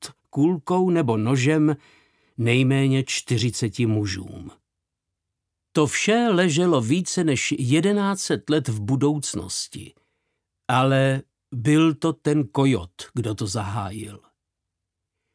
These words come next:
Pouštní svah, po němž kojot běžel, se na pohled nijak nelišil od tisícovky dalších takových svahů, které prudce spadaly do koryta plného balvanů,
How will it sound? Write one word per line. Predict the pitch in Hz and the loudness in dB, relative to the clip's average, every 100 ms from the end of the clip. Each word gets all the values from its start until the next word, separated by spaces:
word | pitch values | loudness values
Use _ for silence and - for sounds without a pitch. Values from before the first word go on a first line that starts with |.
| _ _ _ _ - | _ _ _ _ 0
Pouštní | 202 185 - 110 107 | 2 2 -2 -6 -4
svah, | - - 151 175 - | -6 0 0 0 -2
po | - | 0
němž | 147 131 107 - | 2 2 0 -2
kojot | 127 123 110 | -2 -2 -2
běžel, | 107 113 123 117 139 135 135 | -2 0 0 2 2 2 0
se | - 113 | -2 -4
na | 104 117 | -2 -2
pohled | 139 117 120 113 - | -2 0 0 -4 -4
nijak | 120 127 117 123 | 0 0 -2 -2
nelišil | 120 127 131 - 127 127 117 - - - | -2 0 -2 -2 0 0 -4 -10 -20 -10
od | - 147 | -2 -2
tisícovky | - 160 - 143 143 151 143 - 143 135 | 0 -2 0 -2 -2 -2 -6 -6 -2 0
dalších | 104 135 151 143 - 104 107 | 2 2 2 0 -4 -6 -6
takových | - 107 107 110 107 - | -6 -4 -4 -4 -6 -8
svahů, | - 113 120 110 127 123 110 _ _ _ _ _ - | -8 -2 -2 0 0 0 -4 _ _ _ _ _ -14
které | - 139 127 | -2 0 2
prudce | 113 139 135 - - | 0 -2 -2 -4 -4
spadaly | 127 - 127 123 117 | -4 0 0 2 0
do | 104 127 | -2 -4
koryta | - 123 123 127 | -2 -2 -2 -2
plného | 117 123 120 120 113 117 | -4 -2 -2 -2 -2 -4
balvanů, | 101 123 127 131 131 135 135 | 0 0 2 0 2 2 0